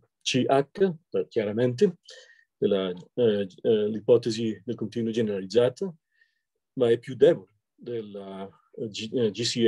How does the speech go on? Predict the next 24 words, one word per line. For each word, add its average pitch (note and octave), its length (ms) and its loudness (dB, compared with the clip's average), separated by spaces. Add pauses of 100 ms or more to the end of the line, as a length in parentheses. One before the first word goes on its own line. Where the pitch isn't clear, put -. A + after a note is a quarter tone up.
(140)
H, - 360 -10
eh, A2+ 200 0
a - 260 -8
K, - 120 -10
a - 120 -10
K. C3+ 460 -2 (760)
Allora, C#3+ 340 6
c'è - 180 -6
un F3+ 120 0
teorema D#3+ 440 -2 (220)
che C3 100 -8
dice B2 200 -8
quello. - 360 0 (840)
Se - 180 -4
prendete C#3 580 0 (540)
sotto - 340 -8
questo, C3 760 4
quest-, B2 300 -6 (100)
questa B2 240 -2
ipotesi A#2+ 580 2 (840)
una D#3 280 6 (680)
classe D#3 260 2
elementare C3+ 360 -4
astratta, - 520 -10